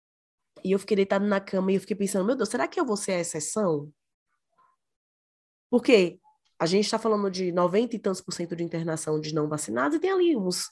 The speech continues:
oito, sete por cento de pessoas, <coughs> de pessoas que se vacinaram e que, por alguma forma, não desenvolveram a, a imunidade. Óbvio que dentro desse grupo tem um número imenso de pessoas imunode-, é, é,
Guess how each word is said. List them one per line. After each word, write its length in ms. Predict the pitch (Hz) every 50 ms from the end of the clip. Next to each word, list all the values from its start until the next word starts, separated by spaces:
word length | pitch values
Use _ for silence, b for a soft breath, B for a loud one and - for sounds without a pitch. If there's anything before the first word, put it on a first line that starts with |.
| _ _
oito, 320 | - 220 233 226 233 -
sete 300 | - - - 202 202 -
por 120 | - - 175
cento 280 | - - 196 202 196 - b b b b b b b b b b b _
de 100 | - 196 202
pessoas, 340 | 226 220 220 180 117 -
<coughs> 1300 | - 214 202 - - - - 294 294 - - - 196 165 151 - - _ _ _ _ _ _ - - -
de 100 | 202 208
pessoas 400 | 208 214 208 - 190 156 160 - B B B B B B B _ _
que 160 | - 285 370
se 120 | 381 -
vacinaram 640 | 359 311 240 226 - - 269 262 233 220 233 262 294
e 60 | 392
que, 220 | 403 - - - -
por 120 | - 320
alguma 220 | 302 294 302 302 302
forma, 260 | 302 277 277 269 269
não 140 | 269 277 262
desenvolveram 600 | 269 277 285 269 269 269 269 247 240 233 233 240
a, 180 | - - 220 214
a 60 | 220 220
imunidade. 480 | 220 226 240 262 254 220 160 - - b b b b b b b b
Óbvio 320 | - 240 269 277 285 277 269
que 80 | 277
dentro 220 | 220 226 226 226 202
desse 220 | 208 208 - 285
grupo 340 | 247 240 226 240 226 269 -
tem 100 | - 247
um 320 | 240 240 247 254 269 - - _ _ _ _ -
número 260 | 202 196 202 202 214
imenso 360 | 240 233 214 202 202 202 -
de 60 | 190
pessoas 340 | 185 196 196 - - 185 180
imunode-, 400 | 190 185 180 180 180 175 170 170 -
é, 480 | 170 165 160 - - 151 151 - -
é, 60 | -